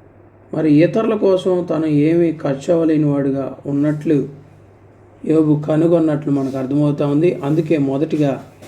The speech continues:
యోబు గారు ఆ బిల్దాద్ని గద్దిస్తున్నాడు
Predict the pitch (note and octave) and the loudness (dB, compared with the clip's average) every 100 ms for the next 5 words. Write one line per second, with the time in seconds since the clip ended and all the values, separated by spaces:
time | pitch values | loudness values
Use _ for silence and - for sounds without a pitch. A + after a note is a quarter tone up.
0 | - - - - - - - - - - | -20 -20 -20 -20 -20 -20 -20 -20 -20 -4
1 | D3+ F#3+ G3+ G3 E3+ C#3 C#3 D3 - - | 4 4 6 4 2 2 -2 -4 -8 -18
2 | - _ - _ _ _ - D3+ D3 C#3+ | -20 _ -20 _ _ _ -14 -8 -4 2
3 | F3 F#3 F3+ C#3+ C#3+ C#3+ D3 - D3+ D3+ | 2 4 2 0 -2 -2 -6 -10 -6 -4
4 | D3+ D#3 E3+ - C3 B2+ G#2+ - | 0 -2 -2 -4 -6 -6 -10 -16